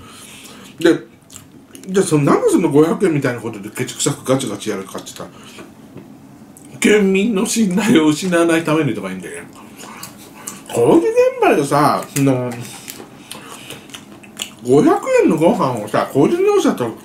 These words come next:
ほんとさ、まあ、一緒にさ、食べてたよ。しかも、そら、どっか宴会場とかそういうとこでさ、酒飲んで接待を受けたとか言うんだったらさ、それはまだわかるけどさ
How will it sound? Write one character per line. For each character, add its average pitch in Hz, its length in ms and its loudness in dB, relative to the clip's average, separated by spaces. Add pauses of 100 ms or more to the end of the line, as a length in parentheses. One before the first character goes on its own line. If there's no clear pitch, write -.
ほ 120 100 -8
ん 113 80 -10
と 104 120 -6
さ、 - 280 0 (320)
ま 151 220 2
あ、 - 140 -4 (2500)
一 139 140 2
緒 220 220 2
に 277 100 4
さ、 277 340 0 (180)
食 - 200 0
べ 403 120 8
て - 120 -4
た - 80 -8
よ。 - 120 -6
し 277 120 -8
か 185 100 -2
も、 131 280 -4
そ 156 100 4
ら、 139 120 0 (360)
ど 160 160 4
っ - 20 -8
か - 140 -2
宴 147 220 0
会 466 220 2
場 453 200 6
と 440 80 -4
か 233 80 -4
そ - 140 -8
う - 20 2
い 277 60 4
う - 20 -2
と 294 100 0
こ 294 60 -2
で 156 100 2
さ、 - 300 -4 (440)
酒 - 280 -2
飲 359 60 4
ん 480 160 2
で 339 80 4
接 320 160 2
待 339 160 -2
を 151 160 0
受 147 120 -2
け 208 80 -2
た 180 60 0
と 147 100 -4
か 117 120 -6
言 131 100 0
う 139 40 0
ん - 20 -2
だ 120 100 -2
っ - 60 -10
た 110 100 -10
ら 98 60 -8
さ、 107 280 -6 (380)
そ 143 80 4
れ 175 60 6
は 151 200 2
ま 160 140 2
だ 127 80 0
わ 98 160 -6
か 156 120 0
る 127 100 -2
け 104 80 -8
ど - 80 -14
さ - 260 -8